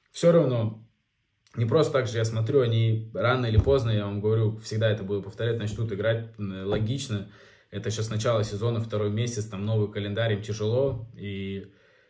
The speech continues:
поэтому где-то, может, штормит, где-то, может, ну, короче, я думаю, рано или поздно начнется все нормально, я буду продолжать гнуть свою линию, будем ставить на К Х Л обязательно, что, ну, и в Telegram-канале, подписывайтесь, ссылка в описании, что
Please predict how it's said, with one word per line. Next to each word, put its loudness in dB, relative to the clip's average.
поэтому -2
где-то, -2
может, 2
штормит, 0
где-то, -2
может, 0
ну, -4
короче, 2
я 6
думаю, 2
рано 2
или 2
поздно 2
начнется -4
все -4
нормально, 0
я 2
буду -2
продолжать 2
гнуть 0
свою -2
линию, 0
будем 0
ставить -2
на -4
К -4
Х -4
Л 2
обязательно, -2
что, -8
ну, -2
и -4
в -8
Telegram-канале, -2
подписывайтесь, -6
ссылка -6
в -4
описании, -6
что -2